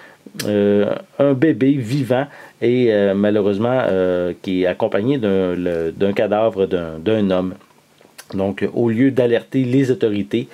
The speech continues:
euh, ben, le couple va décider d'enterrer le corps, euh, de, de l'homme et de garder l'enfant. Mais c'est bien sûr une décision qui va finir par les hanter.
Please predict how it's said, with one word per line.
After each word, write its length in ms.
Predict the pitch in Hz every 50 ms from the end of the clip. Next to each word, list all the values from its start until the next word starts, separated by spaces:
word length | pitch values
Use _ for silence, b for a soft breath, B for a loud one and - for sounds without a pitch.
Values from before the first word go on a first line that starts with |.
| B B B B B B B B _ -
euh, 340 | 127 123 117 113 110 107 104
ben, 220 | 98 95 104 104 104
le 80 | 113
couple 220 | 110 - 156 143 123
va 120 | 120 113
décider 500 | 104 104 - - - 113 113 120 117 113
d'enterrer 640 | 113 107 143 143 143 - 131 120 110 113 131 131 127
le 160 | 117 110 104
corps, 460 | 104 - 113 113 117 120 123 123 117 98
euh, 360 | 98 95 92 92 87 87 87 85 -
de, 120 | - 82
de 140 | 82 92 104
l'homme 340 | 98 98 113 123 151 165 156 B B B B _
et 120 | 208 202
de 100 | 180 160
garder 340 | 135 131 117 104 107 131 127
l'enfant. 540 | 120 110 110 101 92 78 - - 107 120 139 B B B B B B B B -
Mais 220 | 131 143 151 156
c'est 340 | 151 - - 131 131 131 131
bien 240 | 113 107 104 107 101
sûr 220 | 101 - 131 127
une 80 | 120 110
décision 500 | 107 104 - - 120 107 117 135 143 151
qui 120 | 147 -
va 120 | 104 98 95
finir 440 | - 123 123 143 160 180 180 170 - - - _ _ _
par 200 | - 185 165 147
les 200 | 135 135 127 117
hanter. 360 | 101 92 80 - - - -